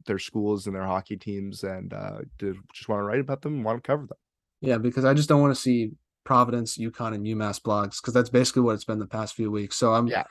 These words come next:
Speaker 2: I'm trying to promote it as much as we, as I can, but if you are interested, if you're a U N H fan, if you're a Vermont fan, Maine fan, we wanna see you guys. Come on. We know you're there.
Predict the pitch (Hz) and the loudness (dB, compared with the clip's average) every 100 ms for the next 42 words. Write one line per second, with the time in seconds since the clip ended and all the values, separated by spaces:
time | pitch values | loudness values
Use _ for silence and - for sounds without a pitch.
0 | - 139 156 156 160 151 151 139 135 120 | -2 0 6 8 8 6 6 8 6 2
1 | 123 127 - 123 117 113 117 113 113 110 | 0 -2 -2 -4 -4 -4 -6 -4 -6 -4
2 | 117 113 117 113 104 - _ _ - 123 | -2 -2 0 2 0 -2 _ _ -8 2
3 | 135 127 131 147 135 131 123 - 117 113 | 6 6 8 6 6 0 -4 -2 0 0
4 | 110 117 107 139 131 123 - 123 120 113 | -2 -4 2 4 4 0 -2 -4 -4 -4
5 | 110 104 107 113 123 - 127 120 113 113 | -8 -6 0 4 4 2 -2 0 -2 -2
6 | 120 - 117 113 113 _ _ _ 127 127 | -2 -2 -2 -2 -6 _ _ _ 4 8
7 | 160 156 185 135 117 - 135 107 104 139 | 8 8 6 6 6 2 0 0 0 4
8 | 139 147 160 147 131 117 113 | 6 8 8 6 4 2 -2